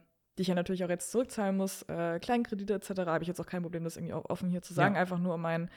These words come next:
Speaker 1: mein Business zu pushen, weil ich leider selber kein großes Eigenkapital hatte. Und dann sind
Speaker 2: Ja.
Speaker 1: so Sachen, wo man dann sich im Nachhinein überlegt, so, „Fuck, hab ich alles richtig gemacht?“ Aber du kommst aus der Scheiße grad immer nicht mehr raus als Selbstständige. Ähm, ich hab's eher immer negativ behaftet.
Speaker 2: Mhm.
Speaker 1: Ähm, die ersten ein, zwei Jahre und hab mir immer selber so viel großen Druck gemacht.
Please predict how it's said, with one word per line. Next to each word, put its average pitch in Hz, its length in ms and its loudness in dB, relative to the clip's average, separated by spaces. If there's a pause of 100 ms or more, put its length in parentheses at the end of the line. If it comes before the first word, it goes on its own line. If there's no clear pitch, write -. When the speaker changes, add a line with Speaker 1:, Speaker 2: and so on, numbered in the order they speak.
(260)
Speaker 1:
mein 180 120 0
Business 233 280 4
zu 208 80 -4
pushen, 202 260 -4
weil 170 80 2
ich 165 60 -2
leider 175 160 0
selber 175 240 0
kein 175 200 -6
großes 170 220 -4
Eigenkapital 214 560 -2
hatte. 196 200 -2
Und 185 60 0
dann 175 120 4
sind 190 80 4
Speaker 2:
Ja. 202 40 6
Speaker 1:
so 196 60 0
Sachen, 190 220 4
wo 196 40 2
man 190 120 4
dann 185 160 2
sich 190 140 -4
im 180 80 2
Nachhinein 185 360 2
überlegt, 170 300 -2
so, - 100 -8
„Fuck, - 300 -12
hab - 80 -8
ich 208 120 -8
alles 175 180 -2
richtig 220 300 -4
gemacht?“ 190 240 -2
Aber 170 100 -2
du 170 80 -2
kommst 185 240 0
aus 185 100 0
der 175 100 -2
Scheiße 185 280 0
grad 175 200 -4
immer 170 160 -2
nicht 175 160 -6
mehr 170 100 -2
raus 202 200 0
als 220 100 0
Selbstständige. 226 560 0 (640)
Ähm, 185 360 2
ich - 120 0
hab's 196 140 2
eher 180 140 4
immer 190 120 4
negativ 240 440 -2
behaftet. 254 460 -8 (120)
Speaker 2:
Mhm. 123 540 2
Speaker 1:
Ähm, 196 420 2 (640)
die - 60 -2
ersten - 280 0
ein, 202 140 4
zwei 208 220 0
Jahre 208 260 4
und 196 80 2
hab 190 80 0
mir 180 80 2
immer 180 160 4
selber 180 240 4
so 185 140 0
viel 202 140 -6
großen - 280 -4
Druck 220 180 -4
gemacht. 269 520 -2